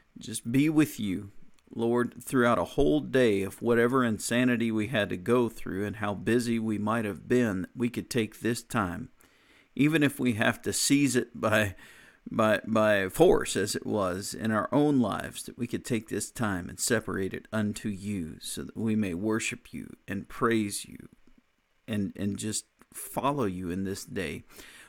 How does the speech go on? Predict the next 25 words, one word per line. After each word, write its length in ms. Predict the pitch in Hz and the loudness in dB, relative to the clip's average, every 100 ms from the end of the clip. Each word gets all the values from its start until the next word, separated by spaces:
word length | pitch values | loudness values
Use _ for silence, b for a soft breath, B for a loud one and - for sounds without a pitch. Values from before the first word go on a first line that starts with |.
| B | B
We'll 100 | 139 | -4
give 240 | 139 180 175 | 6 6 6
you 140 | 175 | 2
thanks 360 | 160 151 131 - | 4 4 4 2
and 160 | 110 | -2
praise 300 | 117 117 110 | 2 2 2
for 140 | - 113 | -2 -6
the 100 | 101 | -4
victory 480 | 110 120 120 127 120 | 0 -2 0 0 2
you 160 | 113 | 0
give 260 | 107 113 101 | 0 0 0
us 240 | 87 - | -2 -4
in 180 | 87 92 | -6 -8
Jesus' 520 | - 113 113 104 - | -4 -2 -2 -4 -4
name. 400 | 98 92 90 98 - _ _ _ _ _ - | -4 -4 -6 -10 -18 _ _ _ _ _ -16
Amen. 500 | 139 - 101 113 73 - _ _ _ _ _ _ _ _ _ _ _ _ _ _ - B B B B B | -10 -6 -4 -4 -6 -14 _ _ _ _ _ _ _ _ _ _ _ _ _ _ -20 B B B B B
And 140 | 165 196 | 4 6
that's 180 | 185 | 6
the 140 | - 165 | 4 6
way 200 | 156 139 | 8 8
it 100 | 127 | 6
is 200 | 160 - | 4 4
sometimes, 540 | 123 107 95 95 92 | 0 0 -4 -4 -8
guys. 460 | - 85 82 110 - | -6 -4 -4 -6 -2
We, 180 | 127 | 0